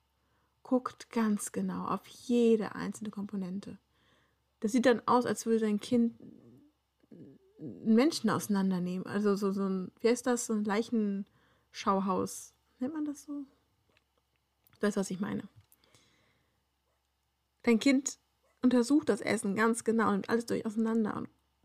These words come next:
beim kleinsten Ding sagt es, „Das kann ich nicht essen, das geht nicht.“ Dann stören schon die Kräuter in der Soße.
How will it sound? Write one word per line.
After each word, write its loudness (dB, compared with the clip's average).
beim 4
kleinsten 0
Ding 2
sagt -2
es, -6
„Das 2
kann 0
ich 2
nicht -4
essen, -4
das -8
geht -12
nicht.“ -18
Dann 4
stören 4
schon 2
die 0
Kräuter 0
in -2
der -4
Soße. -4